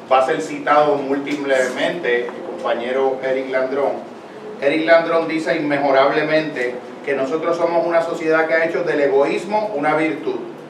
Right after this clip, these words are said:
de la avaricia una misión de vida, de la competencia la convivencia y de la euforia la felicidad. Cuando tú tienes articulado una sociedad que mediocremente produce al por mayor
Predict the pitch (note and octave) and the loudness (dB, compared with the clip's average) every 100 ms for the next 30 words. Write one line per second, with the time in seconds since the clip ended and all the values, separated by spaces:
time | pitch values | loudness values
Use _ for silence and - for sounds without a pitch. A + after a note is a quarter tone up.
0 | - - - - D3 D3+ C#3 C#3 - - | -18 -18 -18 -2 4 6 6 4 2 0
1 | - E3+ D#3+ D#3+ D#3+ C#3+ E3+ E3+ E3 D#3 | -4 2 2 2 -4 -2 0 0 -4 -4
2 | D#3+ E3 D3 C#3+ D3 B2 - - - - | -2 0 0 0 -2 -2 -2 -6 -14 -18
3 | - C3+ C#3 C3+ C#3+ C#3+ C3 F3 F#3+ F#3+ | -4 2 4 4 -2 0 0 2 0 2
4 | G3 F3 - C#3+ C#3 C#3+ F#3+ G#3 G3+ E3 | 4 6 4 -2 -4 -2 -2 -2 2 4
5 | C3 A#2+ D3+ E3+ F3+ F3 - C3+ A#2+ A#2 | 4 2 2 2 4 4 4 0 -4 -6
6 | A#2 G#2 - - - - - - - - | -6 -6 -6 -10 -16 -18 -18 -18 -18 -18
7 | - - - - - - C#3+ D3+ D3+ D3+ | -18 -18 -18 -18 -18 -6 -2 0 0 0
8 | A3 A3+ A3 A3 G3+ F3+ F3+ F3 E3+ F3 | -4 -4 0 2 2 2 -2 -2 4 6
9 | F3 D#3+ F3 F3+ F3 E3+ D#3+ E3 E3+ D#3+ | 6 6 2 -2 -2 -2 2 4 4 0
10 | C#3 C3 C#3+ D#3+ - F3 E3 E3 - - | -2 -2 4 4 4 2 2 -2 -2 -4
11 | - C3+ D3 F3+ - A3 G#3+ F3+ E3 D#3 | 0 0 0 0 2 2 2 4 2 2
12 | F3 D#3+ E3+ D#3 | 0 2 4 4